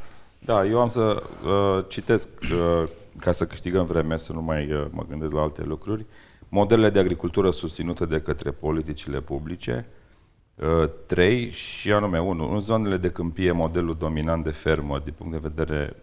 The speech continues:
social, ecologic și economic, ce va fi susținut de către politicile agricole, va fi modelul societăților agricole. După aceea, în zonele de colină și montane, modelul dominant de fermă, din punct de vedere social, ecologic și economic,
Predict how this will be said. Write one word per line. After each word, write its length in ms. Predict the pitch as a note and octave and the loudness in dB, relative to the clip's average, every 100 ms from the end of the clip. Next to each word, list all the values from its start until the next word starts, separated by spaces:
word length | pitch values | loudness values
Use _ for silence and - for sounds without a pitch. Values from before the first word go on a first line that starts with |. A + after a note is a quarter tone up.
| - | -14
social, 440 | - D2+ - E2+ | -8 -4 0 0
ecologic 500 | D2+ D#2 D#2+ D2+ C#2+ | 0 0 0 -2 -6
și 320 | C#2 - C2+ C#2 | -10 -12 -10 -8
economic, 560 | C#2+ - F2+ C3 B2 | -8 -6 -6 -6 -8
ce 120 | - | -6
va 80 | E2+ | -4
fi 140 | E2+ E2+ | -4 -8
susținut 360 | D2+ C#2+ E2 | -10 -8 -6
de 80 | D#2+ | -6
către 260 | D2 D#2 D2+ | -6 -6 -6
politicile 500 | D2+ D#2 D2 C#2+ C#2+ | -4 -4 -6 -8 -8
agricole, 220 | G2+ G#2 | -6 -6
va 60 | A2 | -6
fi 60 | |
modelul 380 | G2+ F2 G#2+ G#2+ | -4 -2 0 0
societăților 800 | G2 D#2+ - D2+ - E2 D#2+ D#2+ | -2 -4 -2 -4 -2 -4 -4 -2
agricole. 680 | C#2+ C#2 C2+ - F#2 B2+ B2 - - - - - - _ _ _ _ | -2 -4 -8 -4 -2 -2 -4 -10 -20 -20 -20 -20 -20 _ _ _ _
După 180 | - A#2+ | 6 6
aceea, 280 | A2 C3 | 8 6
în 60 | A2 | 6
zonele 340 | G#2 A#2+ A2 | 4 2 2
de 340 | G2 F2+ F2 E2+ - - | 4 4 4 2 -4 -4
colină 440 | G2+ F#2 G#2+ F2 | 2 4 4 2
și 160 | D2+ F2+ | 0 -2
montane, 520 | F2 E2+ D#2+ F#2+ E2 | 0 0 2 4 2
modelul 380 | D#2+ D#2+ G2 F#2+ | 0 0 0 0
dominant 440 | F2+ E2 F2 F#2+ | 0 0 2 0
de 80 | E2+ | -2
fermă, 380 | - F2+ E2 D#2 | 0 2 2 0
din 120 | D#2+ | -4
punct 180 | E2+ F2+ | -6 -4
de 60 | |
vedere 180 | E2 F2 | -2 -2
social, 400 | E2 D2+ - F2+ | -2 -4 -4 -2
ecologic 500 | D#2 - E2 E2 D#2 | -2 -2 0 0 -4
și 120 | D2+ | -6
economic, 500 | D#2 D2+ E2 E2 D2+ | -6 -4 -4 -4 -6